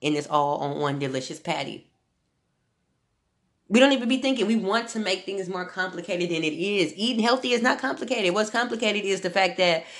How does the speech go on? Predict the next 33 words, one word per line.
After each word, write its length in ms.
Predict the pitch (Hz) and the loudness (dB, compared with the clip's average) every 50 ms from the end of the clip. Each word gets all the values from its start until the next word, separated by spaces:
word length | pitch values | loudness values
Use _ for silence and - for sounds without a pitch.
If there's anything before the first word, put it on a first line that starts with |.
| - - - - - _ | -18 -18 -20 -20 -16 _
we're 320 | - 185 214 226 220 196 | 2 6 8 8 8 8
not 240 | 202 196 196 190 - | 8 8 8 8 6
opening 340 | 185 185 180 196 196 180 175 | 4 2 2 0 -2 0 2
our 120 | 165 165 | 2 2
minds 440 | 165 160 165 170 165 156 147 143 143 | 2 2 0 0 0 -2 -4 -6 -10
to 140 | - - 151 | -10 -12 -12
see, 600 | 151 - - 185 175 170 170 165 156 - - - _ 151 143 - - | -12 -8 -6 -2 -2 -2 -2 -4 -6 -10 -14 -20 _ -18 -12 -2 4
uh, 460 | 151 160 147 143 139 131 127 127 135 - _ _ _ _ _ _ _ _ _ _ _ | 6 6 6 6 2 0 -2 -4 -8 -12 _ _ _ _ _ _ _ _ _ _ _
the 300 | 147 156 160 170 170 156 | -8 0 2 4 4 4
creativity, 880 | 156 - - 180 160 160 156 156 - 180 165 165 156 139 135 131 131 - _ - - _ - | 2 0 0 0 2 2 0 -2 0 0 0 0 0 -2 -2 -4 -6 -10 _ -20 -20 _ -2
the, 140 | 143 160 156 | 2 2 2
the 240 | 139 143 160 165 160 | 2 2 2 2 4
room 460 | 143 165 185 196 190 180 170 165 160 | 6 4 4 4 4 4 2 2 0
for, 720 | 151 - 170 170 160 156 151 147 143 139 139 139 139 - _ _ _ _ _ _ _ _ - - | -4 0 0 2 4 4 2 2 2 0 -2 -4 -6 -12 _ _ _ _ _ _ _ _ 0 4
uh, 340 | 170 170 165 151 147 139 131 | 6 8 8 8 6 4 2
growth 280 | 131 165 185 180 185 | 2 2 2 2 0
and 100 | 175 160 | -2 -4
expansion 500 | 156 151 - - 175 190 202 190 - 175 | -4 -4 -4 -2 0 0 0 -2 -4 -4
when 80 | 165 165 | -4 -4
it 80 | 160 | -4
comes 260 | - 175 160 170 165 - | -4 -4 -4 -4 -4 -4
to 120 | - 175 | -2 0
our 220 | 175 180 185 196 190 | 2 4 4 2 2
palate. 640 | 196 185 208 226 262 277 269 220 160 127 - - _ - | -2 -4 -4 -2 -2 -2 0 -2 -2 -4 -6 -12 _ -8
We 120 | 156 214 | -4 4
gotta 360 | 226 254 254 240 220 202 175 | 8 8 8 8 8 6 4
expand. 520 | 170 170 - - 185 202 202 170 135 127 139 | 4 0 -4 -4 -4 -2 -2 -2 -2 -4 -4
We 120 | 202 226 | -4 -4
too 140 | 220 262 277 | -2 -2 -2
grown 300 | 220 185 190 208 214 208 | 2 2 2 2 2 0
to 60 | 190 | 0
be 120 | 175 170 170 | -2 -2 -4
saying 460 | - 185 175 165 156 151 147 143 | -2 -2 0 0 0 0 -2 -4